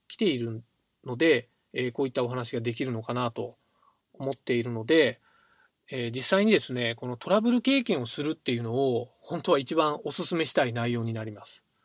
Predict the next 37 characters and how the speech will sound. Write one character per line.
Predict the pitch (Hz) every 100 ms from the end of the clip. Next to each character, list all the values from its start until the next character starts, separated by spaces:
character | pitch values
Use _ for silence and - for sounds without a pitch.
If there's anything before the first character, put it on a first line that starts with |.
| _ _ _ _ _ _ _ _
え | 120 113
ー、 |
サ | 113 190
ー |
バ | 208 208
ー |
が | 196
ダ | 175
ウ | 233
ン | 147
し |
た | -
時 | 127 117 120
に、 | 131 117 _ _ _ _ _ _ -
実 | 127
際 | - 160
自 | 135
分 | 160 202
が | 196 185 175 - _ _
構 | - 165
築 | - 156
し | -
た |
サ | 143 147
ー | 147
ビ |
ス | 135 143
が | 135
ど | 110 196 277
う | 220
い | 127 113
う | 110
風 | - 156 135
に | 113
な | 127
る | 127
か。 | 113 -